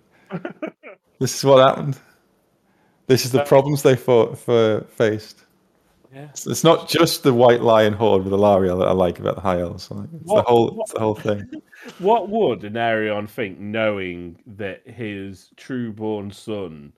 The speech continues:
Speaker 1: would not go on to be Phoenix King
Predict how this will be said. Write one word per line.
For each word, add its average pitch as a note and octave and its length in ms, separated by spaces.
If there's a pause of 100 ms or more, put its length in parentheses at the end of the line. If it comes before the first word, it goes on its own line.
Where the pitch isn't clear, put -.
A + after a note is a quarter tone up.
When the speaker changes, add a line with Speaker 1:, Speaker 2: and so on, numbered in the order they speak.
(560)
Speaker 1:
would A2 280
not G#2+ 320
go G2+ 240
on F#2+ 300
to - 120
be F2 180
Phoenix F2 540
King C2+ 380